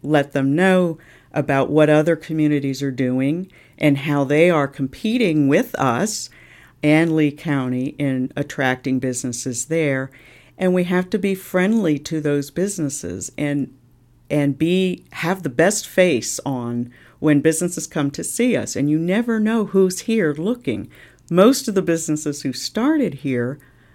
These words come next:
were visitors here on vacation. They kinda look around and go, "Wow, this is a really nice community. Hundred fifty-five thousand people? Are you kidding?"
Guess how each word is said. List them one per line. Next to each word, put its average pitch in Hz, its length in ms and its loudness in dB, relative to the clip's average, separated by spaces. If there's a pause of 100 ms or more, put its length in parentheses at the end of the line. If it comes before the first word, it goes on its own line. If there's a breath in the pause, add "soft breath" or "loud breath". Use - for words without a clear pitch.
(140 soft breath)
were 302 180 6
visitors 269 600 4
here 175 200 0
on 185 120 -2
vacation. 208 720 -4 (560 soft breath)
They 202 100 0
kinda 226 320 2
look 196 220 -2
around 180 280 -2
and 170 80 -4
go, 143 80 -4
"Wow, 185 600 -4 (380 soft breath)
this 320 100 -4
is - 60 -2
a 277 80 4
really 151 260 4
nice 147 260 2
community. 247 640 2 (220 soft breath)
Hundred 320 380 6
fifty-five 302 640 2
thousand 285 380 4
people? 302 360 0
Are 185 120 4
you 202 120 0
kidding?" 294 680 4